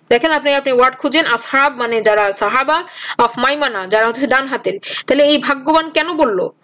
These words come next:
মানে how wonderful are they, how, um, amazing are these people, এই কথাটা বোঝানো যাচ্ছে যে কত অসাধারণ তারা, এই যে কত অসাধারণ, কত lucky তারা, কত ভাগ্যবান তারা, এই কথাটাই কিন্তু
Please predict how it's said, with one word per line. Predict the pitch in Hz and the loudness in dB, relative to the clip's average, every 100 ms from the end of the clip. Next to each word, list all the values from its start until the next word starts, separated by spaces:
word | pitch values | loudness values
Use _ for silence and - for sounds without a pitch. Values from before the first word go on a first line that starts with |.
| _ _ - | _ _ -2
মানে | 254 285 - - | 0 -2 -4 -2
how | 294 339 403 403 339 254 | 0 2 4 4 4 4
wonderful | 285 294 294 277 | 4 2 2 0
are | 247 220 | 0 0
they, | 214 208 190 196 - | 2 0 0 -6 0
how, | 294 339 370 381 370 - - - | 2 2 2 0 -2 -10 -4 2
um, | 247 233 226 247 | 2 2 -2 0
amazing | 302 349 320 277 190 - | 2 2 2 0 -4 -2
are | 233 | -2
these | 233 247 - | 0 -4 -2
people, | 208 190 - | 0 0 4
এই | 262 302 | 2 4
কথাটা | 320 311 285 | 0 0 -4
বোঝানো | 233 220 | -2 -2
যাচ্ছে | 202 190 | -2 -2
যে | 202 | 0
কত | 320 403 | 2 2
অসাধারণ | - - 320 330 254 | 2 0 -2 -2 -4
তারা, | 208 170 151 - - - - | -4 -6 -6 -12 -10 -8 0
এই | 294 339 | 2 4
যে | 294 359 | 2 0
কত | 349 302 | 0 0
অসাধারণ, | 330 269 320 302 285 233 | 0 0 -2 -2 -2 -2
কত | 220 247 | 0 2
lucky | 269 262 - 330 | 2 2 0 -2
তারা, | 370 427 247 | -2 -2 -2
কত | 254 | 0
ভাগ্যবান | 277 262 269 311 285 | 0 -2 0 0 2
তারা, | 233 202 - | -2 -2 0
এই | 277 320 | 0 2
কথাটাই | 285 294 311 359 | -2 -2 0 0
কিন্তু | 330 311 311 | 2 0 4